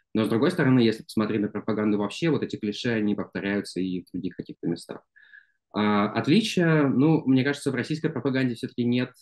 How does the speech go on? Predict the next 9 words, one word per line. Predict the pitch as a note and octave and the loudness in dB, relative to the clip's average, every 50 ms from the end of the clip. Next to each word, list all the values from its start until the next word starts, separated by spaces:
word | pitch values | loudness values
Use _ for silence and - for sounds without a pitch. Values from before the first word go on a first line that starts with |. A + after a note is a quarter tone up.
| - - - | -18 -10 -4
э, | A2+ A2+ A2 A2 A2 A2 G#2+ G#2+ G#2+ G#2+ - - _ | -2 0 0 2 2 0 0 0 0 -2 -4 -8 _
чёткой, | - - B2 A#2+ A#2+ - - A#2 G#2+ A2 A2 G#2+ A2 - _ | -6 -4 -4 -4 -2 -2 0 2 2 2 0 -2 -4 -8 _
э, | A2+ G#2+ G#2+ - - | -8 -8 -6 -6 -6
консистентной | G#2+ - - A2+ G#2 - B2 A2 - A#2 A2+ | -6 -4 -4 -4 -2 -2 -2 0 2 0 2
идеологии, | G#2 A2 A2+ A#2 C#3 F3+ G#3+ G#3 F#3 C#3 A#2+ A#2 A#2 - _ _ _ - | 2 2 2 4 4 2 2 2 2 2 0 -2 -4 -8 _ _ _ -4
да, | - G2+ G2+ B2 B2 | -4 -2 -2 -2 -2
то | - F#2+ | -2 -4
есть | F2+ F2+ - | -4 -4 -4
как, | - F#2+ F#2 - | -6 -8 -8 -8